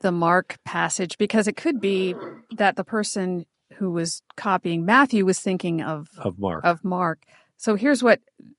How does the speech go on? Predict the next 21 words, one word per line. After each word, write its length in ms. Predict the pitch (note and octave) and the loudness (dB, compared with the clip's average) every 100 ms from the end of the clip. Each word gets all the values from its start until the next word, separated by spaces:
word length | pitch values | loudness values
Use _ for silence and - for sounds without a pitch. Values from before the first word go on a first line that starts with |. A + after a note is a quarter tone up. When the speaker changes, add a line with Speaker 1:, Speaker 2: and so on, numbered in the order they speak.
| _ - | _ 4
Speaker 1:
that 180 | C4 C#4 | 6 8
one 160 | B3 | 6
says, 320 | A3+ F#3+ F3+ | 6 4 4
"This 280 | - G#3+ - - | 2 0 0 -10
kind 300 | - G#3+ F#3+ | -2 0 0
cannot 320 | - F#3+ F3+ | 0 2 2
come 180 | - F#3 | 0 0
out 160 | E3+ - | 0 0
by 160 | E3 | -2
anything 400 | E3+ E3+ D#3+ D#3+ | -2 -2 -4 -6
but 240 | D3+ D3+ - | -4 -6 -6
prayer." 420 | - F3 D#3 D3+ | -2 -2 0 -2
It 80 | D#3+ | -4
just 180 | F3 F#3 | -4 -2
leaves 240 | F3 E3 | -2 0
out 220 | D#3 D3 | -2 -2
the 100 | D#3+ - | -8 -8
fasting 540 | D3 D3 - D3+ C#3 | -6 -4 -6 -8 -4
Speaker 2:
Mm-hmm. 440 | B2+ G2+ G2 G2+ A2 - | -2 -2 -4 -6 -8 -12
Speaker 1:
part. 340 | - D3 D3 - - | -6 -4 -4 -6 -6
But 200 | D#3 | -6